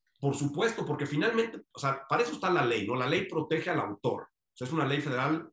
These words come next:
de derechos de autor, protectora en principio del autor y a quien usan sus, sus derechos sin autorización,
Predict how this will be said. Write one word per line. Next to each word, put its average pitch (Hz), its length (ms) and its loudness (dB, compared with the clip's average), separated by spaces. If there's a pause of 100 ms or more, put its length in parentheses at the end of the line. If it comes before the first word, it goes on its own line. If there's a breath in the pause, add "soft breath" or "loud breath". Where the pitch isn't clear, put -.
(120)
de 113 80 -6
derechos 135 400 -2
de 110 60 -2
autor, 95 340 -2
protectora 151 800 -2
en 104 100 -8
principio 135 420 -4
del 120 140 0
autor 87 560 -2 (260)
y 165 520 0 (240)
a 117 120 -4
quien 113 220 -2
usan 147 300 2
sus, - 480 -8 (180)
sus 120 300 -8
derechos 127 460 0
sin 104 140 -8
autorización, 139 840 -2